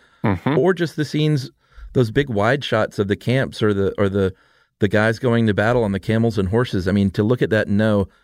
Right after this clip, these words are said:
Speaker 2: those are all real things is just
Speaker 1: Yep.
Speaker 2: astounding.
Speaker 1: Yeah, it is amazing. And I think that you can feel it as well. Uh, I think that, that,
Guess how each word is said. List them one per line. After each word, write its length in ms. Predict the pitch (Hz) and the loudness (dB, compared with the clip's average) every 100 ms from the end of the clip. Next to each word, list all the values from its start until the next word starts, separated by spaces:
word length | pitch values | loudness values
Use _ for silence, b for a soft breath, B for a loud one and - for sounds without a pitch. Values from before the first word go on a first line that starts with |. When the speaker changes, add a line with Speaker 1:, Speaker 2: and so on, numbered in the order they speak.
| b b | b b
Speaker 2:
those 340 | 98 117 175 175 | 0 2 2 2
are 120 | 170 | 2
all 180 | 156 151 | 2 2
real 280 | 147 143 | 2 2
things 640 | 135 143 139 104 98 - - - | 2 0 2 2 0 -2 -8 -2
is 160 | 110 | -2
just 200 | - 110 | 0 2
Speaker 1:
Yep. 160 | 117 113 | 4 4
Speaker 2:
astounding. 680 | - - 113 107 87 - - _ _ _ _ _ - | 2 0 0 0 -2 -8 -12 _ _ _ _ _ 0
Speaker 1:
Yeah, 380 | 113 113 107 - _ | 2 4 2 -4 _
it 120 | 120 | 2
is 200 | 139 120 | 2 2
amazing. 600 | - 113 107 101 95 - - | -2 -2 0 0 -2 -6 -4
And 120 | 107 | -2
I 60 | |
think 320 | 98 113 101 - | 0 -2 -2 -2
that 200 | 101 - | -2 -2
you 200 | 101 95 | -6 -4
can 160 | 95 | -6
feel 260 | 95 135 113 | 0 2 2
it 80 | - | 0
as 160 | 87 | -4
well. 380 | 98 101 92 87 - _ - | -2 0 2 -2 -6 _ -10
Uh, 120 | 107 | -8
I 80 | 101 | -6
think 220 | 120 117 | -4 -2
that, 160 | 90 - | -2 -4
that, 260 | 101 98 - | -2 -2 -2